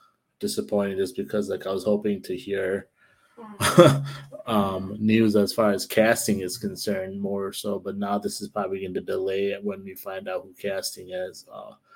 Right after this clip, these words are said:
gonna be. And I, you have to wonder what happened with that. Like, are they having issues with finding somebody, uh, like, as far as the direct-, like, director-wise, I think they got that one guy, if I remember correctly.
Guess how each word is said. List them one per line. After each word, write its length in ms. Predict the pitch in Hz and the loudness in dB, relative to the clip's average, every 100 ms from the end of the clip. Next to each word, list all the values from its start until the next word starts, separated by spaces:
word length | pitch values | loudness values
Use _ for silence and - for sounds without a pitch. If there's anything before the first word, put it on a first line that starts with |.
| - - _ _ | -20 -20 _ _
gonna 140 | 110 101 | 6 8
be. 100 | 104 | 8
And 100 | 107 | 8
I, 80 | |
you 260 | 120 117 117 | 6 6 6
have 120 | 120 | 8
to 120 | 131 | 8
wonder 300 | 113 117 117 104 | 8 8 8 8
what 160 | 104 | 8
happened 640 | 110 104 104 101 98 95 - _ - | 6 4 4 2 -2 -10 -14 _ -6
with 200 | 98 - | -6 -2
that. 240 | 101 98 95 | -2 -2 -2
Like, 160 | 92 | -2
are 140 | 98 95 | 0 2
they 140 | 98 | 2
having 260 | 101 98 98 | 2 2 0
issues 560 | 104 - 107 101 92 | -2 2 2 2 2
with 420 | 98 95 90 - - _ _ _ _ _ _ _ _ _ | 0 0 -2 -10 -20 _ _ _ _ _ _ _ _ _
finding 480 | - 110 104 107 110 | -2 4 6 6 4
somebody, 680 | 107 117 113 113 113 113 - _ _ _ _ _ _ _ | 0 2 4 4 2 -2 -8 _ _ _ _ _ _ _
uh, 540 | 104 101 98 101 98 - _ _ - | -4 -2 -2 -4 -6 -12 _ _ 2
like, 240 | 107 104 - - | 2 2 -2 -12
as 160 | 104 - | -12 -6
far 320 | 110 101 98 | -2 0 0
as 200 | 95 90 | -4 -4
the 100 | - | -4
direct-, 600 | 98 98 101 - - - | -4 -4 -4 -6 -10 -2
like, 220 | 117 107 | -2 2
director-wise, 880 | 120 123 139 139 143 139 139 135 127 | 4 6 6 4 6 8 8 8 6
I 80 | 113 | 2
think 260 | 123 120 | 0 -2
they 120 | 113 107 | 0 2
got 260 | 104 98 | 2 2
that 160 | 101 95 | 0 0
one 220 | 98 101 | -2 -2
guy, 260 | 90 90 90 | -4 -6 -6
if 320 | 92 90 - | -8 -10 -10
I 60 | |
remember 360 | 92 92 92 185 | -10 -10 -12 -14
correctly. 640 | - 95 90 - 92 90 | -10 -10 -10 -10 -10 -10